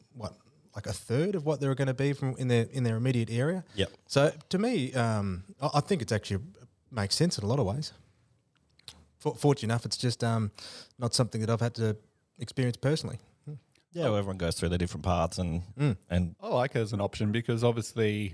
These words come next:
Speaker 3: uh, millennials have this vision of wanting the nice place in the nice suburb, and it's not always affordable. Um,
Speaker 2: Yeah.
Speaker 3: they are more
Speaker 1: Mm.
Speaker 3: expensive, and it's a good way to get your foot in the door but still enjoy the lifestyle you want to enjoy. So it's a nice mix. I think it's good.
Speaker 1: Yeah,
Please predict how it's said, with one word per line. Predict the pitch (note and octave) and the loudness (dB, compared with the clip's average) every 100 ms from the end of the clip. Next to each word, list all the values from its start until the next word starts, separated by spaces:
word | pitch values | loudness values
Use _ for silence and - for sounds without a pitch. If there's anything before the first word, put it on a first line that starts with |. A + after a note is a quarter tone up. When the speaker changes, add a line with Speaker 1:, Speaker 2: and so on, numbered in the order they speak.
| G2+ | -2
Speaker 3:
uh, | G#2 G#2 | 0 2
millennials | G#2 G#2+ A2+ A2 G#2+ G#2 - | 2 0 2 2 2 0 0
have | G#2 | 0
this | G2 - | 0 -2
vision | G#2+ G#2 A2+ | -2 0 0
of | G2+ | 0
wanting | G2+ G#2+ G#2 | 0 2 2
the | |
nice | G2+ G#2 G#2 | 2 0 0
place | - G#2+ G2+ | 0 0 0
in | A2 | 0
the | |
nice | G#2+ G#2+ - | 2 2 0
suburb, | A2 B2 C3 C3 | 0 2 0 0
and | G#2+ G2+ G#2 G#2+ | 0 0 -2 -4
it's | A2+ A2+ | -8 -2
not | G#2 G2+ | 0 2
always | G#2 G#2 G#2 | 2 0 -2
affordable. | - G#2+ B2 D3+ - | -2 0 2 0 -4
Um, | G2 | 0
Speaker 2:
Yeah. | G2 F#2+ | 0 2
Speaker 3:
they | G2 | 0
are | G2 | 0
more | A#2 G2+ | 0 -2
Speaker 1:
Mm. | |
Speaker 3:
expensive, | G2+ A2+ A#2 E3 D#3 - - _ _ | -2 -4 0 0 -2 -8 -20 _ _
and | A#2 A2+ | -2 0
it's | A2 B2 | 0 2
a | |
good | A#2 A2+ | 2 4
way | G#2+ | 4
to | G#2+ | 2
get | G2+ A#2 | 0 -2
your | A2 | -2
foot | - A#2 | 0 0
in | G#2+ | 0
the | G#2+ | 0
door | A#2+ A#2 A2 | 0 0 0
but | - | -4
still | - G#2+ | -2 0
enjoy | G#2 A2+ | 4 4
the | G#2+ | 4
lifestyle | G2+ G2+ - G2+ | 2 0 2 2
you | G#2 | 2
want | G#2 | 0
to | G#2+ | 0
enjoy. | G2 A2+ C3+ | 2 2 2
So | A2+ - G#2 G#2 G2+ G2+ - - _ _ _ | 0 0 0 2 0 0 -4 -18 _ _ _
it's | C3+ | 0
a | |
nice | C3 A#2 | 2 2
mix. | C3 A#2 - | 0 -2 -2
I | A#2+ | 0
think | A#2 G#2 | 2 0
it's | - | 2
good. | A#2+ G#2+ _ | 0 0 _
Speaker 1:
Yeah, | D#3+ | -2